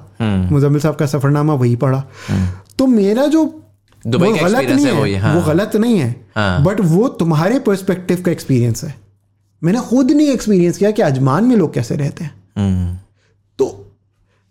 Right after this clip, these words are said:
Speaker 2: मुझे लगता है कि हमारे राइटर्स जो तुम्हें, तुम जो फील करते हो ना कि यार, कि हम ऐसा नहीं सोच सकते, हम सोच सकते हैं, but हमने उस तरह नर्चर नहीं किया
Speaker 1: हम्म।
Speaker 2: अपने राइटर्स को।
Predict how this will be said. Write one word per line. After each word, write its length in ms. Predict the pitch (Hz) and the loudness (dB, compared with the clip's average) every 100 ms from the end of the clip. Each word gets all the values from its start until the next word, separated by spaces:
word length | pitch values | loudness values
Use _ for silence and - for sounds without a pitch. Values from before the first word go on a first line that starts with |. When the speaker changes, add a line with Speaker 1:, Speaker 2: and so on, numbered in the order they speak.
| _ _ | _ _
Speaker 2:
मुझे 260 | 175 185 285 | 0 2 2
लगता 280 | 269 - 196 | 0 -2 -2
है 120 | 214 | -2
कि 180 | 220 262 - - _ _ - | -2 -6 -6 -20 _ _ -4
हमारे 360 | 139 143 165 | 0 2 2
राइटर्स 440 | 220 170 165 196 196 | 2 0 0 -4 -2
जो 260 | 165 180 180 | 0 0 0
तुम्हें, 340 | 165 180 185 | 0 0 -2
तुम 280 | - 180 180 | 0 0 0
जो 280 | 180 151 160 | -2 -2 -2
फील 260 | 165 180 | 2 0
करते 220 | 190 180 185 | 0 -2 0
हो 40 | |
ना 80 | 214 | 0
कि 120 | 208 | 0
यार, 140 | 196 190 - - _ _ _ _ _ _ _ - | 0 -2 -8 -20 _ _ _ _ _ _ _ -2
कि 60 | |
हम 260 | 143 139 156 | 0 2 0
ऐसा 180 | 143 160 | -2 0
नहीं 120 | 160 | 0
सोच 240 | 147 135 | 0 -2
सकते, 180 | 139 139 | -2 -2
हम 60 | 185 | -4
सोच 300 | 185 220 226 | 0 -2 -2
सकते 200 | 226 233 | -2 0
हैं, 60 | |
but 120 | 226 220 - - - - _ | 0 -2 -12 -20 -20 -20 _
हमने 500 | - 175 202 - 185 | -2 0 0 0 0
उस 240 | 226 208 - | 0 -4 -2
तरह 140 | 214 | -2
नर्चर 400 | 214 156 143 185 | 0 0 0 -2
नहीं 180 | 190 165 | 0 -2
किया 220 | - 120 117 - _ | -2 -8 -8 -20 _
Speaker 1:
हम्म। 360 | 113 101 95 92 | -4 -2 -2 -4
Speaker 2:
अपने 240 | 135 143 | -2 0
राइटर्स 340 | 135 117 123 120 | 0 0 -2 -6
को। 160 | 175 | -10